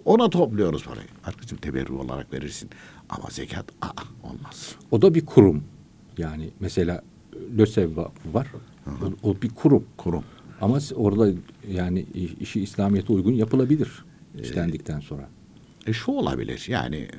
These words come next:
Speaker 1: oradaki kurumdakiler, yöneticiler mes-, bilmiş olsa fakirlerden vekalet alırlar ama fakir diyecek ki, "Tamam, benim adımı almaya bunu da işte dilediği şekilde yahut da,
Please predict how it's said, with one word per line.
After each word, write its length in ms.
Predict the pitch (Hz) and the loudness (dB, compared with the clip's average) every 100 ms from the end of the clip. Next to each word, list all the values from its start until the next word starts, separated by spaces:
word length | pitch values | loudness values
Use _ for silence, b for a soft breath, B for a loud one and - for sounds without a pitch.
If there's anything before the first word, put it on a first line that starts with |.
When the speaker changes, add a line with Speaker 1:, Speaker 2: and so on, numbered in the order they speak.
| - - - | -18 -10 0
Speaker 1:
oradaki 320 | 107 82 - | 0 0 -6
kurumdakiler, 680 | 113 107 80 87 - 71 | -4 -2 -2 -6 -4 -4
yöneticiler 540 | 78 92 76 - 65 60 | -2 -4 -4 -6 -8 -6
mes-, 540 | 62 - - - 71 | -6 -8 -10 -12 -6
bilmiş 340 | 87 76 69 - | -4 -2 -6 -8
olsa 340 | - 110 110 B B - | -8 -6 -8 B B -8
fakirlerden 580 | 90 - 82 76 71 71 | -6 -4 -4 -4 -4 -6
vekalet 440 | 85 85 92 82 | -4 -4 -4 -6
alırlar 260 | 95 156 202 | -6 -6 -6
ama 220 | 92 78 | -8 -8
fakir 360 | - - - 78 | -8 -8 -8 -6
diyecek 280 | 104 123 | -6 -6
ki, 100 | 113 | -8
"Tamam, 300 | - 69 62 | -8 -8 -6
benim 220 | 87 69 67 | -6 -6 -8
adımı 260 | - 58 | -8 -8
almaya 400 | 58 87 95 165 B B B - | -8 -6 -2 -4 B B B -4
bunu 180 | 95 113 | -2 0
da 220 | 85 - - 69 | -2 -4 -8 -14
işte 400 | - - 90 101 - | -12 -8 -8 -10 -6
dilediği 340 | 73 80 113 113 | -4 2 2 2
şekilde 320 | 85 110 143 | -2 -2 2
yahut 440 | 95 151 113 113 | 10 10 10 4
da, 200 | 143 226 | -2 -2